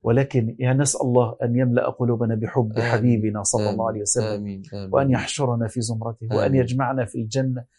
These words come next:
Speaker 2: آمين.
Speaker 1: في صحبته.
Speaker 2: آمين. آمين.
Speaker 1: اللهم إنا نسألك أحسن خاتمة
Speaker 2: آمين.
Speaker 1: في مدينة الحبيب رسول الله
Speaker 2: صلى الله
Speaker 1: صلى
Speaker 2: عليه وسلم.
Speaker 1: الله عليه وسلم.
Speaker 2: آمين. آمين. جزاكم الله خيرا إخواني الكرام.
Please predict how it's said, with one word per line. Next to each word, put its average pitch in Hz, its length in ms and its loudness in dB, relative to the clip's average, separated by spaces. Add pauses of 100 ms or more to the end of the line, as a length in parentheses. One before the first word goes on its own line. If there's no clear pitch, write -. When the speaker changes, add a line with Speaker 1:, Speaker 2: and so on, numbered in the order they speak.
(120)
Speaker 2:
آمين. 107 140 -8
Speaker 1:
في 139 160 2
صحبته. 123 600 -6
Speaker 2:
آمين. 104 120 -6
آمين. 101 220 -12 (140)
Speaker 1:
اللهم 131 680 2
إنا 131 340 0
نسألك 123 760 -6
أحسن - 540 -2
خاتمة 120 580 -6 (140)
Speaker 2:
آمين. 104 400 -6
Speaker 1:
في 139 220 -2
مدينة 127 560 0
الحبيب 120 600 -4
رسول 113 420 -6
الله 107 200 -12
Speaker 2:
صلى 104 200 -12
الله 98 160 -12
Speaker 1:
صلى 90 200 -2
Speaker 2:
عليه 120 100 -2
وسلم. 113 80 -4
Speaker 1:
الله 110 320 -6
عليه 98 260 -10
وسلم. 90 300 -10
Speaker 2:
آمين. 92 280 -18
آمين. 82 240 -10 (500)
جزاكم 127 340 2
الله 123 120 2
خيرا 113 300 0
إخواني 113 260 -4
الكرام. 107 500 0